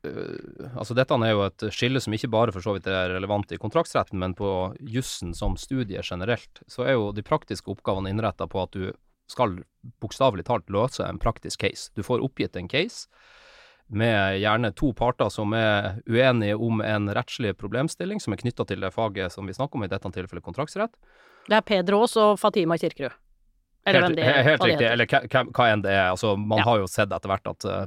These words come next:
Speaker 1: Peder Aas og Marte Kirkerud, eller hvem enn det, det endrer jo navn hele tiden. Så det, det er ikke lenger at nødvendigvis det er de to. Men, eh, og dem er på et eller annet vis uenige om noe rettslig, og så er spørsmålet rett og slett at du skal vurdere de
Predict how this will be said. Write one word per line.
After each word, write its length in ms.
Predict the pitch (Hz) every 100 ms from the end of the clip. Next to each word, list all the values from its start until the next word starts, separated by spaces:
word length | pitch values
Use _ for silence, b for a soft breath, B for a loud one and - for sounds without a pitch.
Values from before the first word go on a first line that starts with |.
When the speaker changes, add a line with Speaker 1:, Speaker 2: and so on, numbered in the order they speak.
| 104
Speaker 1:
Peder 240 | 107 101
Aas 140 | 98 104
og 60 |
Marte 180 | 98 95
Kirkerud, 360 | 98 92 104 95
eller 140 | 92
hvem 180 | 101 98
enn 120 | 95
det, 160 | 90 95 95 95
det 100 | 98 98
endrer 200 | 110 110 98
jo 40 |
navn 220 | 101 92
hele 200 | 90 92
tiden. 200 | 90 92 -
Så 200 | - 117 113
det, 220 | 120 113 107
det 80 | 113
er 80 | 120
ikke 140 | 113 107
lenger 240 | 107 92 -
at 260 | - - -
nødvendigvis 480 | 107 107 107 101 -
det 80 | 101
er 80 |
de 100 | 98
to. 140 | 95 92 104
Men, 220 | 120 104 b b b b b b -
eh, 180 | 127 127 135
og 80 |
dem 220 | 143 185 185
er 420 | 165 139 120 113
på 160 | -
et 120 | 147 -
eller 140 | 120 123
annet 160 | 120
vis 160 | 139 120
uenige 280 | 127 135 120
om 80 | 123
noe 220 | - 117 120
rettslig, 320 | 180 - 247
og 80 | 180
så 120 | 165
er 80 | 147
spørsmålet 400 | - 143 101 107
rett 80 |
og 80 | 101
slett 140 | 113 95
at 80 | 117
du 80 | 113
skal 360 | - 104 95 107 _ _ -
vurdere 640 | 113 113 131 135 98 98 92
de 220 | 98 95